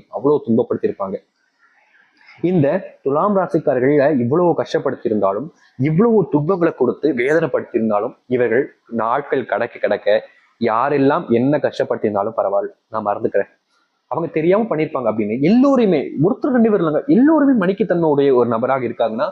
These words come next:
அது இவர்கள் தான். யாருனாலும் சரி, "சரி, தெரியாம தானே பண்ணீங்க, நான் மன்னிச்சிடுறேன்" அப்படின்ற மாதிரி எல்லாருமே மன்னிச்சு ஏத்துக்கக்கூடிய ஒரு நபராக இருப்பாங்க. சொத்து, நகை, பணம், முக்கியமா செல்வம், வீடு, நிலம் என்று பணத்தின் மீது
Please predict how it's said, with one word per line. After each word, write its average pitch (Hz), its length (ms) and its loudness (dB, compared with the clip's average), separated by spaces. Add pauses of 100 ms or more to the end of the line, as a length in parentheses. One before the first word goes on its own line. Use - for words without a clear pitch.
(320)
அது 135 120 0
இவர்கள் 101 360 0
தான். - 100 -20 (460)
யாருனாலும் 147 600 0
சரி, 110 140 -2 (720)
"சரி, - 160 -10
தெரியாம 127 300 0
தானே 151 160 -4
பண்ணீங்க, 113 340 -2
நான் 113 140 -2
மன்னிச்சிடுறேன்" 104 360 -4 (280)
அப்படின்ற 185 380 0
மாதிரி 120 220 0 (140)
எல்லாருமே 220 480 2 (180)
மன்னிச்சு 170 400 0 (140)
ஏத்துக்கக்கூடிய 123 560 0
ஒரு 101 180 -4
நபராக 104 360 0
இருப்பாங்க. 95 280 -8 (480)
சொத்து, 135 480 -4 (380)
நகை, 123 260 -2 (320)
பணம், 123 360 -4 (320)
முக்கியமா 127 360 -2 (160)
செல்வம், 135 480 -2 (180)
வீடு, 139 400 2 (200)
நிலம் 131 420 0 (480)
என்று 120 280 0 (280)
பணத்தின் 147 500 -2
மீது 113 260 0